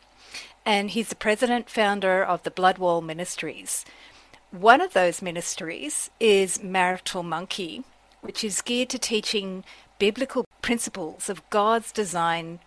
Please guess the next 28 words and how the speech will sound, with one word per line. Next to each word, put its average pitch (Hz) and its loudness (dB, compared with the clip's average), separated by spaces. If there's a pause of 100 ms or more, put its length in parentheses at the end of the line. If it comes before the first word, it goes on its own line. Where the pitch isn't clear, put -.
for - -6
marriage. 175 0 (600)
It's - 0
also 285 4
geared 185 0
to - -6
put - -2
the 185 0
fun 202 4 (180)
back 262 2
into 190 -4
marriage 160 -4 (440)
with 262 0
the 240 4
Marital 180 6
Monkey 185 -4 (160)
Mania 214 6
radio 233 6
<laughs> - 2
show. 214 10 (920)
I 453 12
can't 254 6 (180)
say 240 8
that - 6
without 185 2
laughing. 247 0 (640)
And 262 6 (360)
teachings 349 0